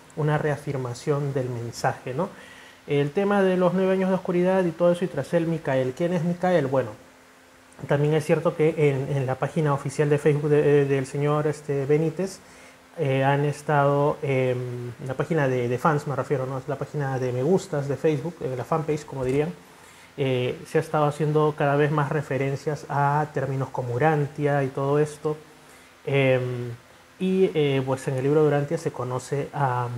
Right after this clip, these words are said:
a Jesús de Nazaret, eh, como un, eh,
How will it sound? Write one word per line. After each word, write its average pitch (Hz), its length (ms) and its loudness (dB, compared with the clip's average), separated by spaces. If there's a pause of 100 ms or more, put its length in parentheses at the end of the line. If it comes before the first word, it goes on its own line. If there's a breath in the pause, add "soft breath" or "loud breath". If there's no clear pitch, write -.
(320)
a 139 100 -8
Jesús 135 300 -6
de 147 120 0
Nazaret, 139 420 0 (360)
eh, 127 240 -2
como 120 340 -2
un, 135 600 0 (720 loud breath)
eh, 113 460 -4